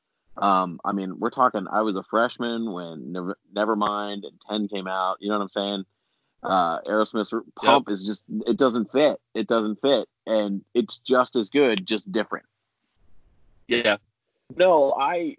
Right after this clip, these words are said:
Speaker 2: I'm, I agree a hundred percent. Yeah, th-, I, uh, my, my earliest recollection of listening to anything grunge, obviously, was ten.
Speaker 1: Okay.
Speaker 2: Uh, 'cause that was just the first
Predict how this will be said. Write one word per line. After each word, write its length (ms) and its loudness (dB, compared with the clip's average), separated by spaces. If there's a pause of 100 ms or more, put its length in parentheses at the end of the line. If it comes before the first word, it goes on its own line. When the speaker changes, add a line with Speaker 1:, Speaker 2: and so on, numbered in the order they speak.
Speaker 2:
I'm, 440 -6
I 120 -2
agree 260 -2
a 60 0
hundred 200 -10
percent. 400 -10
Yeah, 240 -4
th-, 180 -6 (260)
I, 300 -2
uh, 380 0 (1400)
my, 180 0 (1080)
my 320 -12
earliest 560 2
recollection 840 -4
of 460 -4 (240)
listening 380 -4
to 160 -8
anything 580 -4 (1400)
grunge, 800 -4
obviously, 520 -2
was 180 -6
ten. 440 -4 (840)
Speaker 1:
Okay. 140 0
Speaker 2:
Uh, 640 2
'cause 180 -2
that 100 2
was 100 0
just 180 -2
the 80 -4
first 760 0